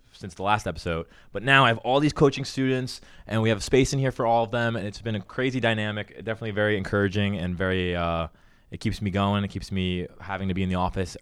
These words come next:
early every morning, cold calling, working with you, you guys. So, um, all right. So, Selena, I wanna introduce you on the show. Selena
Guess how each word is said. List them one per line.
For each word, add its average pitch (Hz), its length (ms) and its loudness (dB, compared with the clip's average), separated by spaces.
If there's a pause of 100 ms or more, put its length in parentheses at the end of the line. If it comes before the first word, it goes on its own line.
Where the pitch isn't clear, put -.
(260)
early 98 320 -4
every 98 180 -4
morning, 98 320 -4
cold 101 300 -2
calling, 101 380 -4
working 92 260 -4
with 95 120 -6
you, 92 300 -10 (560)
you 101 100 -16
guys. 95 460 -8 (400)
So, 110 380 8
um, 104 440 4 (140)
all 113 80 4
right. 92 180 2
So, 110 140 0
Selena, 113 420 0
I 92 120 -2
wanna 123 160 0
introduce 117 320 -6
you 139 60 -2
on - 20 0
the 151 80 0
show. 117 340 2 (300)
Selena 120 500 2